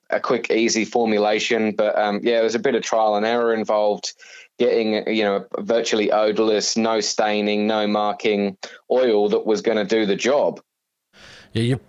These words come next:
Speaker 2: probably answered my question there, but you said about the, the right oil. So why is, you know, the older technology perhaps being left behind, and why, what is the right oil? What, what makes the right oil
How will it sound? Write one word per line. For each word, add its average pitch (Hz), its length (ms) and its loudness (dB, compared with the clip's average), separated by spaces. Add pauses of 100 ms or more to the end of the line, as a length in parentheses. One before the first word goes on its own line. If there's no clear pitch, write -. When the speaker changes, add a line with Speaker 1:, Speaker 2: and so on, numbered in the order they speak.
Speaker 2:
probably 147 360 0
answered 127 240 -4
my 113 100 -4
question 120 420 -2
there, 147 200 0
but 120 100 -2
you 117 80 -2
said 123 320 -4
about 127 160 0
the, 110 260 -2
the 107 120 -2
right 120 340 0
oil. 120 300 0
So 113 180 -2
why 143 460 0
is, 143 520 -2 (440)
you 123 100 -4
know, 120 80 0
the 123 160 0
older 127 240 0
technology 123 1120 -2 (320)
perhaps 117 300 -4
being 117 240 -4
left 120 240 -4
behind, 123 440 -2
and 113 140 0
why, 123 560 0 (160)
what 139 180 0
is 147 140 -2
the 151 100 0
right 131 280 2
oil? 98 260 0
What, 117 260 -4
what 120 280 -4
makes 123 320 -6
the 117 120 -6
right 117 340 -2
oil 120 440 0